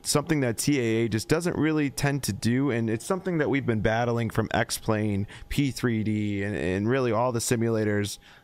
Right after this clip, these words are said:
before that, um, that we've been really, I feel like, combat, combating, and, and I think a lot of us have just kind of accepted the fact, honestly,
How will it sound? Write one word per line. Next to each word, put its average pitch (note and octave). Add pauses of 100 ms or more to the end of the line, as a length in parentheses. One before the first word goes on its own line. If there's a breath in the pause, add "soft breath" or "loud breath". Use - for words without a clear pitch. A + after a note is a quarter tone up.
before C#3+
that, G2
um, G2
that G#2
we've A2
been A#2
really, C#3+ (680 loud breath)
I A#2
feel G3+
like, C#3+
combat, C3 (300)
combating, B2
and, A2
and A#2
I C3+
think A3
a D#3+
lot C#3
of C3
us C3+
have G#2+
just C#3
kind D#3
of A#2+
accepted E2
the -
fact, A1+
honestly, F#2+